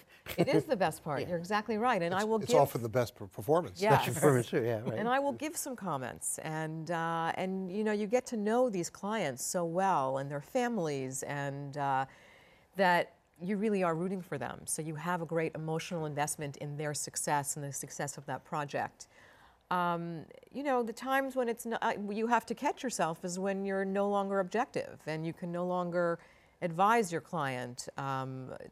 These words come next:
Speaker 2: to, you know, make a certain decision.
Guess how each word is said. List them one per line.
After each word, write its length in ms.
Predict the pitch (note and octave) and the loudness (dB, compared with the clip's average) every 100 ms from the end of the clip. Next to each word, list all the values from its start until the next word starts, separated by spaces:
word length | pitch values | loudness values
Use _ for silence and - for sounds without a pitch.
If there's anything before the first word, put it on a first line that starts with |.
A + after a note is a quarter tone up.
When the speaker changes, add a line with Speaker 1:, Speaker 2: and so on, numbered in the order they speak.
| _ | _
Speaker 2:
to, 540 | - F3 D3 C#3+ C#3 - - - - - _ _ _ | -6 -2 -2 -2 -6 -10 -20 -20 -20 -20 _ _ _
you 80 | F3+ | -4
know, 340 | E3 D3 C#3+ - - - - - - _ _ - D3 | -2 -2 -4 -10 -20 -20 -20 -20 -20 _ _ -16 -2
make 240 | F3+ F3 | 0 0
a 40 | |
certain 300 | F#3 G#3 D#3 | -2 -4 -4
decision. 460 | D#3+ C#3 D#3 C3+ - | -6 -4 -4 -6 -12